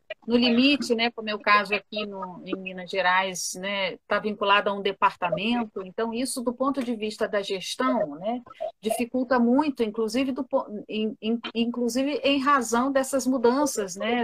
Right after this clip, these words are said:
eh, eh, políticas que vão se estabelecendo e esse cenário vai mudando.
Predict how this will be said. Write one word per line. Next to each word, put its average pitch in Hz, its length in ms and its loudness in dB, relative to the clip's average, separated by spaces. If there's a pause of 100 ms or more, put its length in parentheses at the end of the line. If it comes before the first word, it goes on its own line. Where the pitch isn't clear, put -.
(100)
eh, 269 420 -6
eh, 165 380 -4
políticas 240 600 -2
que 202 100 -8
vão 202 240 -4
se - 160 -8
estabelecendo 196 800 -4
e 233 120 2
esse 233 180 4
cenário 226 360 -2
vai 233 140 0
mudando. 185 420 -2